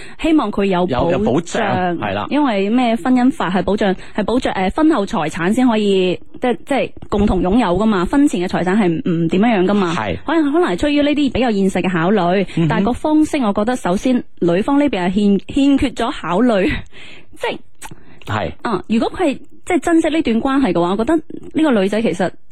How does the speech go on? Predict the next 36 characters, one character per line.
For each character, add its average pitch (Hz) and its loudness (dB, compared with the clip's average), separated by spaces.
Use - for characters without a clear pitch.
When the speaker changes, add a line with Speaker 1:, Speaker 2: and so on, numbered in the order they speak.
Speaker 1:
誒， 180 0
同 165 2
男-， 156 2
男 190 2
方 262 2
嘅 247 0
家 262 0
長 214 0
見 214 0
面 180 2
嘅 - -4
時 175 -2
候 170 0
就 170 0
已 175 2
經， 277 4
誒， 180 0
要 185 2
諗 185 2
清 240 4
楚 226 0
啦， 196 2
即 - -4
係， 359 -2
誒， 180 -2
要 220 2
點 226 0
樣 339 2
去 311 0
開 277 0
口 226 2
講 175 0
呢 220 0
個 196 0
要 202 2
求？ - -6